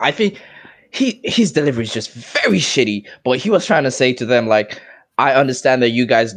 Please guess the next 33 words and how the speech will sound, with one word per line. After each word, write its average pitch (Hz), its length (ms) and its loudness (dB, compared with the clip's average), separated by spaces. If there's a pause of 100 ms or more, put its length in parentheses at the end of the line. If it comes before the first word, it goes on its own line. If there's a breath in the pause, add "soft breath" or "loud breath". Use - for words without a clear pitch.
don't 110 240 2
like 104 260 0
this. 110 200 0
I 107 140 2
understand 104 400 -2
where 104 140 2
you're 107 100 2
coming 101 240 -8
from. 104 160 -6
I 107 140 2
agree 131 280 -2
with 117 200 -2
you, 104 100 -2
and 92 120 0
I'm 113 200 0
on 117 200 0
your 107 140 -2
side. 107 380 0
But 104 120 0
rather 127 240 2
than 120 180 0
talking 120 340 -2
about 101 280 0
it, 98 160 -2
why 120 120 2
don't 123 220 -2
you 123 80 -2
guys 113 260 0
hold 123 380 0
the 117 80 -6
people 117 400 -4
hostage?" 107 480 -4
'Cause 107 180 -6